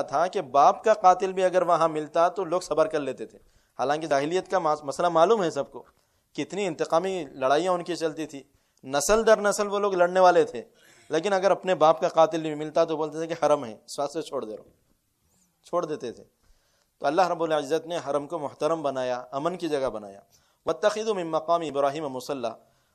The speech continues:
اور مقام ابراہیم کو نماز کی جگہ بنا لو۔ یہ نماز کی جگہ بنانے کا حکم اس موقع پر آیا جب حضرت ابراہیم علیہ الصلوۃ والسلام کو اللہ تبارک و تعالیٰ نے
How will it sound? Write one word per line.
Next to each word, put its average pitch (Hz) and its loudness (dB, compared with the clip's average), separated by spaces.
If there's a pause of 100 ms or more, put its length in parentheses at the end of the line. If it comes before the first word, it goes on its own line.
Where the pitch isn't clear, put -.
اور 160 4
مقام 147 -2
ابراہیم 180 0
کو 180 -4
نماز 160 -2
کی 156 -14
جگہ 143 0
بنا 123 -4
لو۔ 113 -6 (540)
یہ 135 -20
نماز 151 -4
کی 156 -12
جگہ 143 -2
بنانے 143 -4
کا 147 -6
حکم 131 -12 (440)
اس - -16
موقع 135 -6
پر 151 0
آیا 131 2 (1080)
جب 123 -8
حضرت 131 -6
ابراہیم 123 -4
علیہ 135 -6
الصلوۃ 127 -6
والسلام 131 -6
کو 135 -8
اللہ 123 -4
تبارک 123 -4
و 123 -12
تعالیٰ 123 -4
نے 127 -12